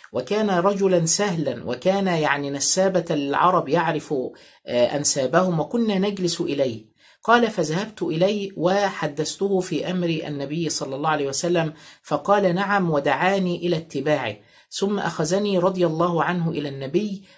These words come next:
وقصصت عليه ما كان من أمر الراهب في مدينة بصرى، ودخل في الإسلام رضي الله عنه.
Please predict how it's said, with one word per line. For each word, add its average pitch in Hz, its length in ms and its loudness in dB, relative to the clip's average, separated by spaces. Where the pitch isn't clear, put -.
وقصصت 147 560 -2
عليه 170 460 0
ما 147 140 -2
كان 170 420 0
من 139 180 -6
أمر 180 220 -2
الراهب 160 480 0
في 156 240 -4
مدينة 143 460 -4
بصرى، 190 460 0
ودخل 170 640 2
في 156 140 -4
الإسلام 151 540 -2
رضي 147 320 -2
الله 135 380 -2
عنه. 113 260 -4